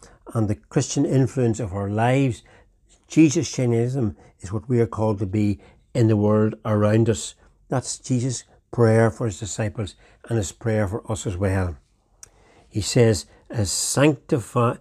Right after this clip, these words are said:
they are not of the world, even as I am not of it. Sanctify them by the truth. Your word is truth." He acknowledges what God's word is. It's truth,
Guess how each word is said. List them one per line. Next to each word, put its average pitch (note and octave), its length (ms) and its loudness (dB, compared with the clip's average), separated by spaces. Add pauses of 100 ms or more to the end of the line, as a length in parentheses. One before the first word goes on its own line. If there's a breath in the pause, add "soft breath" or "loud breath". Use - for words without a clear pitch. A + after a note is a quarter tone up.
(220 soft breath)
they C3+ 100 2
are A#2 60 6
not D3+ 160 4
of E3+ 60 4
the E3 100 4
world, A#2+ 300 6
even A#2+ 260 -2
as G#2 100 -8
I A#2 120 -4
am B2 80 0
not A2+ 120 0
of G2 120 -6
it. F#2+ 120 -10 (340 soft breath)
Sanctify B2+ 760 0
them A2+ 200 0 (320 loud breath)
by A2+ 420 2
the A2+ 140 -8
truth. - 460 -2 (180)
Your C#3 260 4
word A2+ 300 2
is B2 140 0
truth." - 360 -6 (280 soft breath)
He C3+ 500 -4
acknowledges A#2+ 840 2 (400 soft breath)
what - 260 -4
God's A#2 340 4
word A2 260 4
is. G#2 160 0
It's - 240 -8
truth, - 440 2